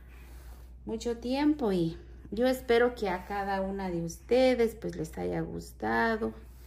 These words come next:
y que me dejen su like, y a las que llegaron hasta el final de, de este video, pues yo les agradezco mucho, ahí compartan el video.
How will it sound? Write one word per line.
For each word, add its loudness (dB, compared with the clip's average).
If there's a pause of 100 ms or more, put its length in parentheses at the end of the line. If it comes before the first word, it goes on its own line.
(360)
y -10
que -6
me -4
dejen -2
su -6
like, 2
y 0
a 0
las -2
que -10
llegaron -2
hasta -10
el -8 (100)
final -2
de, -2 (720)
de 0
este 2
video, 0
pues -8
yo -4
les -4
agradezco -4
mucho, -2 (640)
ahí -2
compartan -2
el 0
video. 2